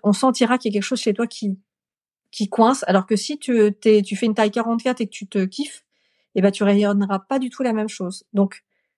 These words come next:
il y a des jours où je me sens bof, pour de vrai, <laughs> comme tout le monde.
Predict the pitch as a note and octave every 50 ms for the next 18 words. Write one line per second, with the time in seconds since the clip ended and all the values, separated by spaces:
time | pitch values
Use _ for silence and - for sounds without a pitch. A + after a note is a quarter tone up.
0 | _ _ - G#3 B3 B3 B3+ C4 A#3+ A#3 B3+ C4 B3+ A#3+ G3+ - - - G#3+ G#3
1 | G3 - A3 G#3 G#3 G3+ G3 G3 F#3+ - _ _ - F#3+ F#3+ G3+ A#3 C#4 - -
2 | - _ - F#3+ F#3 F#3 F#3 - G3 C4 B3 - - A#3 A3+ G#3+ - - G#3 G#3+
3 | G3+ G#3+ B3+ -